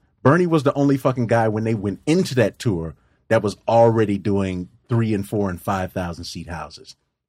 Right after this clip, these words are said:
You know, as big as Steve Harvey is now, at that time, you know, he was doing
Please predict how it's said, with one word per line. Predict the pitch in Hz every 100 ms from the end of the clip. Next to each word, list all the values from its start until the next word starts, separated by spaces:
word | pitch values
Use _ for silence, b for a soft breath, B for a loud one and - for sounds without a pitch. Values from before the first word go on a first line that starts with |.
| _
You | 110
know, | 92 80 - _ -
as | 127
big | 95 95 175
as | 156
Steve | - 156 135
Harvey | 123 123 117 117 107
is | 98 87
now, | 95 110 147 180 117 85 76 _ _ _ _
at | 117 110 -
that | 87 175 -
time, | - 127 92 80 76 73 _ _ _ _
you | 139
know, | 110 101
he | 101
was | 165 135
doing | 139 123 107 104